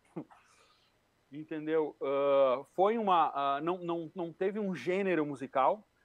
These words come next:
foi um som Brasil, entendeu? Então, foi, foi tocado desde de samba, raiz, até rock, até, ah, entendeu? Uns reguezinhos e tudo mais. O pessoal é bem,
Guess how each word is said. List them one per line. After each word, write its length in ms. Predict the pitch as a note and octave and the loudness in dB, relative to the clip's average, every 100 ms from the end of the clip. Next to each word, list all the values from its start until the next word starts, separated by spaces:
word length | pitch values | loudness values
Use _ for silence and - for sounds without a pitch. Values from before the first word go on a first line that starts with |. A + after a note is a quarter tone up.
| _ | _
foi 280 | - D3 D#3+ | -2 -2 -2
um 80 | C#3+ | -6
som 240 | - D#3 | -4 0
Brasil, 500 | D#3 C#3+ B2 D3 F#3+ _ _ _ _ _ _ _ _ - | 2 2 0 -4 -4 _ _ _ _ _ _ _ _ -16
entendeu? 380 | B2 A#2+ C3 A#2 | -10 -8 -8 -8
Então, 320 | C3 C3 C3+ - | -6 -6 -6 -4
foi, 260 | C3 B2 B2+ - _ _ | -2 -2 -2 -16 _ _
foi 160 | C#3 C3 | -2 0
tocado 420 | C3+ C#3+ D3 C3 | -2 0 0 0
desde 600 | C3 E3 D3+ E3 D#3 - - _ | 2 2 0 -4 -4 -4 -10 _
de 140 | C3+ | -12
samba, 640 | - - E3 F3 F3 D3+ C#3+ | -12 0 2 2 2 2 2
raiz, 760 | B2 B2+ B2+ F#3 A3 G3+ - - - - | 2 0 0 -2 -4 -4 -8 -20 -20 -4
até 840 | C3 C3 - C#3+ D#3+ E3 D3+ C3+ | -4 -2 0 2 2 2 4 2
rock, 640 | A#2 D3+ F3 A3 - G3 D3+ | 4 4 4 2 -2 -4 -2
até, 840 | B2 - C#3 D3 C#3+ B2 A#2 A2 - _ _ _ _ B2 | -2 -2 0 2 2 0 -4 -8 -12 _ _ _ _ -12
ah, 320 | A#2+ A#2+ A#2 | -10 -8 -10
entendeu? 560 | - C3+ C#3 B2 B2 - | -10 -2 -2 -2 -8 -12
Uns 420 | C3 C#3 C3 - | -10 -8 -8 -10
reguezinhos 960 | A#2+ C3+ D#3 C3+ A2 C3 F3+ F#3+ F3+ C3+ | -4 0 0 0 -8 -4 -2 0 -2 -4
e 60 | C3+ | -8
tudo 220 | D3+ C#3+ | -8 -4
mais. 200 | C#3 D3+ | -2 -4
O 40 | |
pessoal 320 | C#3 - C#3+ C#3 | -8 0 4 4
é 40 | |
bem, 420 | C3 C#3 D#3 - | 2 -2 -2 -4